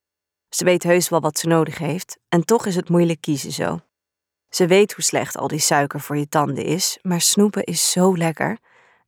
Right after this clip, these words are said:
Zouden ze hier misschien ook suikervrije marshmallows verkopen? "Kun je het vinden, Brit?" Twee vrolijke ogen onder een bos bruine krullen kijken haar aan. "Siem,"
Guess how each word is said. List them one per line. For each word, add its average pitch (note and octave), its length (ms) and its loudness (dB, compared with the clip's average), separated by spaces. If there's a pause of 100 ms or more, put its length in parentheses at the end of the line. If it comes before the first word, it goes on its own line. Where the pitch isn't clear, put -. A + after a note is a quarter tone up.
Zouden G#3 300 2
ze G3+ 100 -2
hier G#3+ 140 2
misschien G#3 340 0
ook F#3 180 2
suikervrije F#3 760 0
marshmallows E3+ 680 0
verkopen? - 540 -6 (1080)
"Kun C#4 120 4
je D4 60 4
het C#4 120 -2
vinden, C#4 320 6
Brit?" F3+ 460 -4 (600)
Twee G#3 320 4
vrolijke F3+ 480 2
ogen F#3+ 360 2
onder D#3+ 300 2
een D3+ 140 -2
bos D#3 240 0
bruine D#3+ 380 0
krullen F3+ 460 0
kijken E3 340 0
haar D#3 160 0
aan. C#3 260 0 (840)
"Siem," D#4 560 4